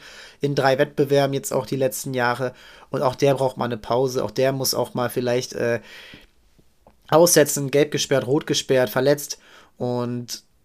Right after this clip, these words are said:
Bonuccis Erfahrung und die Stärke bei Standards und all das, was so ein Spieler mitbringt, das kann auf jeden Fall helfen. Das Alter ist auch nicht so schlimm auf der Position, da ist es nicht so wichtig, der Laufstärkste zu sein,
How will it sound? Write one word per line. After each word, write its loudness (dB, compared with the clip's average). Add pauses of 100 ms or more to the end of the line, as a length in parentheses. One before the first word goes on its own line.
(240)
Bonuccis -4
Erfahrung 4
und -8
die -6
Stärke -2
bei -2
Standards 2
und -8
all 4
das, 2
was -6
so -2
ein -2
Spieler 0
mitbringt, -4
das 2
kann -6
auf -6
jeden -4
Fall -4
helfen. -6 (340)
Das -6
Alter 6
ist 0
auch 0
nicht 0
so 0
schlimm 4
auf 0
der 2
Position, 0
da 2
ist -4
es -6
nicht -4
so 0
wichtig, -6
der 0
Laufstärkste 0
zu -8
sein, -2